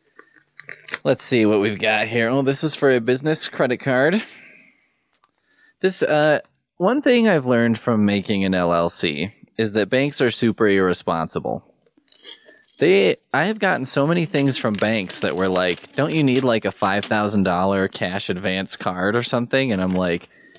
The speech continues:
"You would not be offering this if you had any idea." Uh, this is another one for a bank card. This is for a bank I've never even heard of. Oh my God. Okay. "Dear business owner,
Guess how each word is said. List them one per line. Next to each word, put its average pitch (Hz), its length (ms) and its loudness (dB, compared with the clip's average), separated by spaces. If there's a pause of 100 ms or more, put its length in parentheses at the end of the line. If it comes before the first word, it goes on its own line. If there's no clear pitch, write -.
"You 160 120 0
would 233 140 0
not 117 260 -2
be 113 120 0
offering 98 540 -2
this 90 240 -2
if 92 100 -8
you 101 100 0
had 92 140 -2 (120)
any 208 240 0
idea." 98 520 0 (1800)
Uh, 101 180 -2
this 139 160 0
is 117 80 2
another 135 420 2
one 98 260 0
for 98 180 -2
a 90 60 -2
bank 98 340 -4
card. 104 300 -2
This 185 160 -4
is - 100 0
for 190 160 0
a 110 60 -2
bank 120 340 -2
I've 98 180 -4
never 95 460 0
even 143 220 0
heard 143 260 -4
of. 76 220 -10 (2000)
Oh 120 160 0
my 101 160 0
God. 87 260 -4
Okay. 92 320 -4 (440)
"Dear 208 120 4
business 214 440 2
owner, 87 400 -4